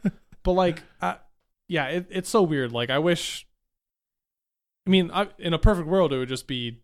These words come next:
Speaker 2: the best things win their categories every time, and
Speaker 1: Yeah.
Speaker 2: you wouldn't have to do all this weird, murky
Speaker 1: <laughs>
Speaker 2: politicking, but
Speaker 1: Well, 'cause there's, there's so much politicking that goes on in the background,
Speaker 2: Yeah.
Speaker 1: like the four-year consideration, like sending gift baskets and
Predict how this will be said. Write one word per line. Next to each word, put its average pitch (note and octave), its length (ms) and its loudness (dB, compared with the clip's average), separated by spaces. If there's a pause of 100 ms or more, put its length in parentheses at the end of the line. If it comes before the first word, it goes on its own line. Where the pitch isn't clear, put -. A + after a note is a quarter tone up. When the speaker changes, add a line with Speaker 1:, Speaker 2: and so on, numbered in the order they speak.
(400)
Speaker 2:
the C#3 60 -10
best C3 240 -4
things B2 220 -6
win A#2 180 -4
their A2 100 -6
categories A2 480 -6
every A2 160 -10
time, D#3+ 360 -2
and D3 80 0
Speaker 1:
Yeah. C#3 80 2
Speaker 2:
you B2 40 -2
wouldn't A#2+ 200 -4
have B2 160 -6
to A#2 40 -14
do A#2+ 160 -4
all A#2 120 0
this A2+ 160 -12
weird, A#2 500 0
murky A#3+ 280 4
Speaker 1:
<laughs> A3+ 100 2
Speaker 2:
politicking, D3 1000 0
but G#2+ 300 -6
Speaker 1:
Well, A#3+ 100 4
'cause A#3 180 0
there's, G#3 280 0
there's D3+ 320 -2
so C3+ 340 -2
much C3 240 0
politicking A#2+ 520 -2
that A#2 80 -10
goes A#2 180 -2
on A#2 100 -2
in A2+ 60 -4
the A2 80 -6
background, G#2+ 720 -6
Speaker 2:
Yeah. - 100 -12
Speaker 1:
like A#2+ 240 -4
the A#2 100 -6
four-year C#3+ 300 0
consideration, B2+ 640 -2
like A#2+ 160 -8
sending B2 260 -4
gift A3 220 0
baskets F3 580 -6
and A#2 200 -8